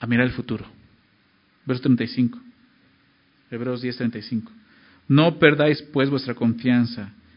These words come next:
que tiene grande galardón, porque os es necesaria la paciencia para que, habiendo hecho la voluntad de Dios, obtengáis la promesa. Porque aún un poquito, y el que ha de venir vendrá, y no tardará. Mas el justo vivirá por fe, y si retrocediere, no agradará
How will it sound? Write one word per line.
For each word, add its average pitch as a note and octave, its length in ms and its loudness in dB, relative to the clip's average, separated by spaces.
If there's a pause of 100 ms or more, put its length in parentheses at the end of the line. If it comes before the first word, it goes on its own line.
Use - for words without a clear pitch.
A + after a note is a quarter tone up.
que B2 120 -4
tiene B2+ 260 6
grande B2 380 2
galardón, A2+ 640 -2 (320)
porque C3+ 280 0
os C#3+ 340 0
es D#3+ 140 4
necesaria E3 460 2
la D#3+ 140 2
paciencia D3 540 0
para B2 160 -2
que, B2+ 80 -6
habiendo D#3 220 2
hecho D#3 140 0
la D3 80 4
voluntad C3+ 280 6
de D3+ 120 4
Dios, E3+ 260 2 (220)
obtengáis D3+ 500 6
la F3+ 120 4
promesa. E3 640 4 (640)
Porque C#3+ 260 4
aún G#3 340 6
un A3 200 8
poquito, G3+ 580 0 (300)
y D3+ 80 4
el C#3+ 80 4
que E3+ 80 6
ha F3+ 40 10
de F#3+ 80 6
venir F3+ 200 6
vendrá, F3+ 440 4
y E3+ 80 4
no F#3 140 6
tardará. G3 500 2 (300)
Mas D3 160 0
el C#3 80 2
justo F3 400 2
vivirá D3 280 2
por D3 180 -2
fe, - 420 -2 (160)
y D3 60 -4
si D3+ 120 0
retrocediere, D3 760 0
no D3 100 4
agradará C#3 480 0